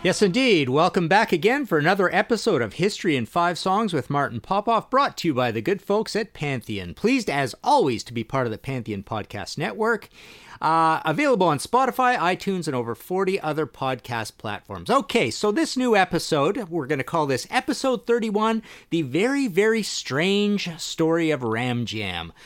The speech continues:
Um, long story, I did this book series called Ye Old Metal. There were six of them.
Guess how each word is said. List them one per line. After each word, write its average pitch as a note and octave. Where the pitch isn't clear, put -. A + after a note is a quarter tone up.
Um, E3+
long C4
story, F#3+
I A3
did G#3+
this G3+
book E3+
series D3+
called C#3+
Ye C#3+
Old C#3+
Metal. C3
There B2
were A#2
six -
of A2
them. A#2